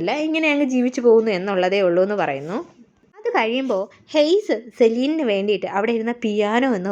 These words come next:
വായിച്ചു കൊടുക്കുകയാണ്. വളരെ റൊമാൻറ്റിക് ആയിട്ടുള്ളൊരു മൂഡിൽ വായിച്ചു കഴിയുമ്പോൾ സെലീനും ഹെയ്സും വളരെ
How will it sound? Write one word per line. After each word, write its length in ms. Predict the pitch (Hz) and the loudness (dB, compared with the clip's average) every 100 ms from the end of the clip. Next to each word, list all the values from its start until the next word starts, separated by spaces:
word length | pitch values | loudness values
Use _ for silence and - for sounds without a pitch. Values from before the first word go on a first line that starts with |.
| 170 | -2
വായിച്ചു 320 | 156 156 208 | -2 -4 -2
കൊടുക്കുകയാണ്. 460 | 165 170 165 151 190 - 190 | -2 -2 -6 -8 -10 -6 -2
വളരെ 380 | 175 180 254 277 | 0 2 2 0
റൊമാൻറ്റിക് 560 | 208 196 214 240 269 277 | -2 -4 -4 -2 -4 -2
ആയിട്ടുള്ളൊരു 460 | 233 202 214 208 233 190 | -4 -2 0 0 -2 -4
മൂഡിൽ 260 | 185 226 220 175 | -6 -4 -2 -2
വായിച്ചു 340 | 151 175 196 226 | -2 -4 -4 -4
കഴിയുമ്പോൾ 380 | 165 190 202 139 - - - - | -2 -4 -4 -6 -10 -18 -16 -2
സെലീനും 440 | 254 262 285 311 339 - _ 269 | 0 2 0 -4 -6 -16 _ 2
ഹെയ്സും 440 | 269 302 311 214 190 190 185 | 4 4 2 -4 -4 -6 -2
വളരെ 300 | 180 180 233 | 0 0 0